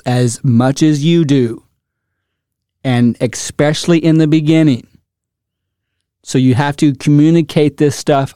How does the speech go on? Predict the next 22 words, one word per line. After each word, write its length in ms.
over 380
and 240
over 440
and 240
over 400
again. 580
So 500
remember, 800
communication 1040
is 380
the 120
key, 560
and 160
we're 140
trying 320
to 80
drive 720
this 320
thing 360
forward. 680
So 200
let's 220